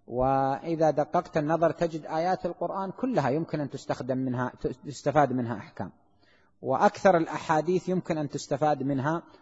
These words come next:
أحكام، يعني أحكام في الأخلاق وأحكام في الآداب وأحكام، يعني ليست، آه، لا يمكن أن تجد حديثا إلا ويمكن أن تستفيد منه عدة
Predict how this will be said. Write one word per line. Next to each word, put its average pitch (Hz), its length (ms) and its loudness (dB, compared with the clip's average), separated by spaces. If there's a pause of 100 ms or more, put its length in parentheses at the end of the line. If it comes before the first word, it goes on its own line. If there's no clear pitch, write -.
(140)
أحكام، 127 400 -4 (1120)
يعني 110 560 -8
أحكام 127 600 -6
في - 100 -10
الأخلاق 120 800 -2
وأحكام 123 520 -6
في 120 100 -6
الآداب 113 680 -2
وأحكام، 120 500 -8 (340)
يعني 131 200 -6
ليست، 170 560 0 (360)
آه، 135 520 -8
لا 156 200 2
يمكن 165 500 0
أن 143 140 -4
تجد 156 300 -2
حديثا 180 420 -2
إلا 185 220 0
ويمكن 190 340 -2
أن 180 100 -6
تستفيد 190 500 -6
منه 202 220 0
عدة 208 440 -4